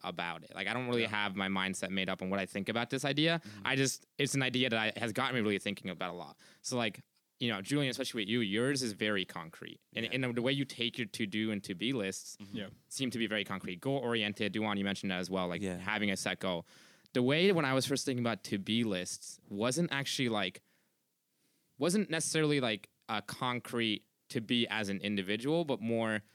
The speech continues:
Speaker 1: a to-be list as just a human being. And so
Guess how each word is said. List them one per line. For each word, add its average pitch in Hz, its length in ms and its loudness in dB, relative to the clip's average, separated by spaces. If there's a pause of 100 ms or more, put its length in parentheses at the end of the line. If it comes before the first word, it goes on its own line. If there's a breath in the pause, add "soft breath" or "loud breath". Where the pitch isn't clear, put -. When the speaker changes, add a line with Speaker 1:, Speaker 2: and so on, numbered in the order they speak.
(300 soft breath)
Speaker 1:
a - 60 -2
to-be 127 400 0
list 147 360 2
as 104 280 0
just 107 320 -2
a 98 40 -2
human 98 400 -2
being. 85 340 -6 (180)
And 104 160 0
so 101 420 0